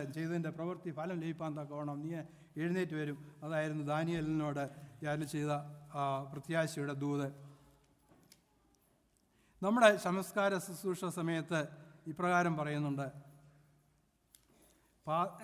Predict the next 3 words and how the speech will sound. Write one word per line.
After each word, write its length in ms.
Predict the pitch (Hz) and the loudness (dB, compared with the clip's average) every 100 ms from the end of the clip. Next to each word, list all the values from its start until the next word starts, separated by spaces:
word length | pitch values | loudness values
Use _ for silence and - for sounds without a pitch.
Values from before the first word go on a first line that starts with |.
| 220 - 139 151 | 0 0 0 2
പാതാളത്തിൽ 560 | 170 208 214 185 185 190 185 | 6 10 10 8 4 2 0
കൈവെടിപ്പുഴയിലെന്നും 1120 | 165 202 214 185 175 170 170 170 143 - - - - | 2 4 2 2 4 6 6 6 4 -2 -12 -8 -2
കെട്ടുപോക്കുന്ന 560 | 170 214 208 208 190 | 2 6 8 8 6